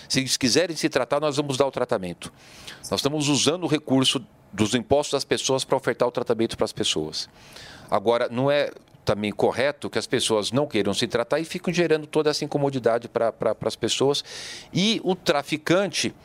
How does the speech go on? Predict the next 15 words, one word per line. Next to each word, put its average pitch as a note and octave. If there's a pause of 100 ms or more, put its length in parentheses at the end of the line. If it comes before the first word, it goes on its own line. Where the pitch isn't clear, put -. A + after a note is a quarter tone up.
(260)
né, B2+
por B2+
conta B2+
do G#2
bendito A2+
dinheiro, C3+ (340)
fazer C3+
ali G#2+
da G2+
questão G#2+
do G#2
comércio G2
do, G2
do G2+
crack B2+